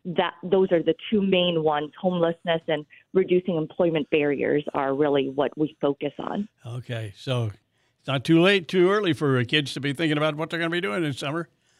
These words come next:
Speaker 2: You know, get 'em a
Speaker 1: Yeah,
Speaker 2: job.
Speaker 1: we want, we want them to have job opportunities, and work opportunities are always helpful for kiddos to learn self-sufficiency and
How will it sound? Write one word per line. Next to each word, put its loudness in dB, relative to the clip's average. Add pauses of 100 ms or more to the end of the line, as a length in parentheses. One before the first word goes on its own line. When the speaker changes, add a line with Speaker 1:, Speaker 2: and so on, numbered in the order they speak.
(320)
Speaker 2:
You -10
know, -6
get -2
'em -2
a -4
Speaker 1:
Yeah, -2
Speaker 2:
job. 0
Speaker 1:
we 4
want, 0 (460)
we 2
want -2
them -2
to -2
have -2
job -2
opportunities, -2
and 0 (340)
work 2
opportunities -2
are 2
always 2
helpful -2
for -4
kiddos 0 (160)
to 0 (220)
learn 0
self-sufficiency -2
and 2